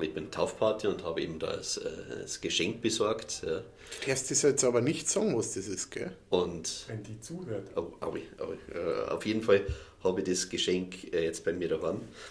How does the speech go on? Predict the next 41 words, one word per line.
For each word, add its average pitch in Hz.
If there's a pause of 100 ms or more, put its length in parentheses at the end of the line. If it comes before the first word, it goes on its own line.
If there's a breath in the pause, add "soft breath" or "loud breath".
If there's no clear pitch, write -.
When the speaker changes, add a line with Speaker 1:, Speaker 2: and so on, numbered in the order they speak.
(140 loud breath)
Speaker 1:
Und -
das -
hat 87
mich 87
wirklich 95
an 85
meine 101 (200)
Kindheit 104
erinnert, 95
wie 87
ich 90
also 85
mit 85
dem 85
Ding 90
gespielt 95
habe. 90 (1200 soft breath)
Genau 92
das -
Gleiche 82
kriegt -
sie -
jetzt -
auch. -
Ein - (540)
bisschen -
besser -
natürlich, -
ja. 85 (220)
Ist -
ja -
klar, 85
die 80
heutige 80
Jugend 80
kriegt's -
immer 98
ein 95
bisschen 98
besser. 101 (520 loud breath)
Äh, 95